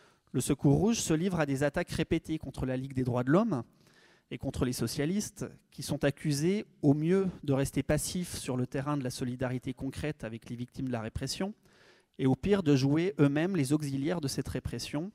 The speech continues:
notamment dans les colonies. Une virulente campagne de dénonciation de la L D H est lancée en mille neuf cent trente et un par le S R I, qui tire par exemple cette brochure dénonçant les mensonges de la Ligue.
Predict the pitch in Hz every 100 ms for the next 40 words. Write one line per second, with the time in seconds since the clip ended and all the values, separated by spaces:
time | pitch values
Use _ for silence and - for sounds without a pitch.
0 | - 127 135 131 160 135 123 143 131 123
1 | 113 - - _ _ _ _ _ _ _
2 | _ _ _ _ _ 135 127 160 175 165
3 | 160 165 156 170 165 127 139 151 - 147
4 | - 156 135 127 123 135 143 - 117 117
5 | - 139 123 117 - 123 - 113 - 131
6 | - 110 107 104 - 127 180 - _ _
7 | _ _ _ _ - - - 180 160 131
8 | 131 135 156 - - 120 117 117 - 127
9 | 165 160 - 131 131 123 - 151 123 123
10 | - 139 160 131 123 117 107 110 110